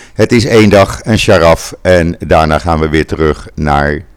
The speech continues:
normale temperaturen rond de dertig graden. En dan, ja, de regering. Nou,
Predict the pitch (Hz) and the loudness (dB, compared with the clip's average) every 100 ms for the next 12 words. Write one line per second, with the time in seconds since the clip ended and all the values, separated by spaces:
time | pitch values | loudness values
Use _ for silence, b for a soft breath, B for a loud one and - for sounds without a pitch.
0 | - 120 80 78 80 87 90 107 92 101 | -20 -6 -2 0 2 0 2 0 0 0
1 | 117 110 101 104 B B B - 95 110 | 2 2 2 0 B B B -4 2 2
2 | 110 117 107 101 110 131 113 73 69 - | 2 2 2 2 2 2 4 2 -4 -8
3 | B B B B B B 123 143 151 143 | B B B B B B 2 4 6 6
4 | 165 120 - 110 131 131 131 170 160 139 | 6 4 0 0 2 4 4 4 4 4
5 | 107 87 76 - 110 120 143 127 | 2 0 -4 -8 0 4 6 4